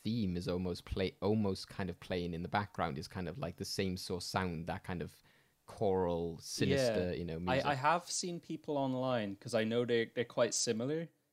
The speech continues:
Speaker 2: Um, the kind of Darth Plagueis theme from episode three and Snoke's theme from the new films, they said it sounded very like that.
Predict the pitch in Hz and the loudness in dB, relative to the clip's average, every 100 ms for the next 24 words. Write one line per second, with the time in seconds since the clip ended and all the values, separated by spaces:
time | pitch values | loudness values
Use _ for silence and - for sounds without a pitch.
0 | _ _ - 117 107 104 104 127 - 120 | _ _ -4 0 0 0 -2 -2 2 2
1 | 110 - 123 120 - - 127 123 117 113 | 2 6 8 8 4 0 2 4 2 2
2 | - 123 110 104 113 104 104 - 104 98 | 0 2 0 0 -2 -4 -2 -2 -2 -4
3 | - 113 107 101 - 110 101 - 117 117 | -2 0 2 -2 -4 -6 -4 -2 2 2
4 | 117 - - 98 95 - 104 101 110 123 | 2 -4 -2 -2 -2 -4 -2 0 0 0
5 | 170 175 175 - _ _ - 117 117 113 | 0 0 -2 -6 _ _ -2 2 4 4
6 | - 123 123 117 110 113 117 110 107 - | 4 4 6 6 6 6 6 6 4 4
7 | 113 104 98 | 4 4 0